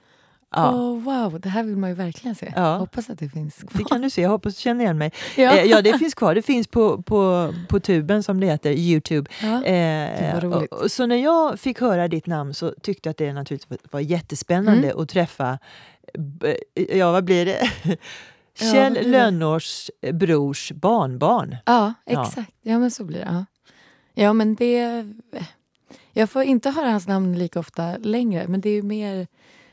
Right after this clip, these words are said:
Speaker 2: när man träffar kompisars, eh, mor- och farföräldrar, eller det är ju den <laughs> generationen, liksom. Eller föräldrar också. Men, eh, då får jag ofta höra att, "Ja, är det släkt med Kjell?" Och, ja.
Speaker 1: Hur st-, hur många är ni som håller på med musik? Det verkar vara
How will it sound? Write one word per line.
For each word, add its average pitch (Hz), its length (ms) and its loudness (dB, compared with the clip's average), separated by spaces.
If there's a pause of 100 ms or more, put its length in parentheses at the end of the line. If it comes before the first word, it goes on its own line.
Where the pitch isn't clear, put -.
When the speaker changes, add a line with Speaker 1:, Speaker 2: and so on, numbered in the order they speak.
(140)
Speaker 2:
när 180 100 -8
man 185 160 -2
träffar 175 640 -4
kompisars, 170 680 -6
eh, 180 380 -8 (140)
mor- 185 220 -4
och 180 120 -4
farföräldrar, 180 680 -6
eller 165 360 -4
det 170 100 -4
är 185 40 2
ju 190 80 2
den 190 300 2
<laughs> - 0 -
generationen, 196 800 0 (120)
liksom. 160 280 -8 (380)
Eller 190 280 2
föräldrar 165 500 -8
också. - 300 -12
Men, 175 380 -2 (540)
eh, 170 180 -6
då 180 140 -6
får 160 140 -6
jag 151 40 -4
ofta - 180 -12
höra 143 240 -8
att, - 300 -14
"Ja, 202 200 -4
är 190 60 -6
det 190 60 -8
släkt - 280 -18
med 196 100 -6
Kjell?" 180 480 -14
Och, 165 180 -14
ja. 170 220 -12 (520)
Speaker 1:
Hur - 100 -4
st-, - 200 -4
hur 285 100 -4
många 220 320 2
är 120 200 -2
ni 196 160 -6
som 320 120 -10
håller 349 120 -4
på 208 200 -4
med 151 100 -4
musik? - 520 -8
Det 185 120 -6
verkar 185 280 0
vara 175 340 0